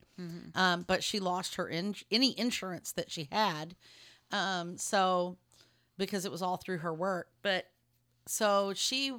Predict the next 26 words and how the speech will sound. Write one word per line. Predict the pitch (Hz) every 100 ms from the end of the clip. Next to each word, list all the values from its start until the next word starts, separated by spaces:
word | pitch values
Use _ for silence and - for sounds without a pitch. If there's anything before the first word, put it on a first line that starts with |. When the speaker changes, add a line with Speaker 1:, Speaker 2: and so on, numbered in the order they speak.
| - _ _ _
Speaker 2:
she | - - 277
wound | 247 233 226 208
up | 196 196 -
coming | - 208 190
to | -
me | 180 190 208 180 175 175 - _ -
with | 190 190
nothing | 190 190 190 - 214 196 185
but | 151 175 175 170 - - -
her | 170 165 165 165
Social | - 185 180 175
Security | - - - 165 156 151
to | - 170
live | 160 151
off | 135 -
of. | 135 104 _ - - - _ _ -
And | 196 190 185 185 185 - _ _ _ _ _ _ _ _ -
in | 226 233 226 220
Lubbock, | 214 226 254 262
Texas, | - 285 311 - 240 -
you | 240
can | - 240 214
get | 220 220 254 - -
a | 202 196
senior | - - 220 214 202 202 196 196 202 -
apartment | 175 - 214 233 185 202 - -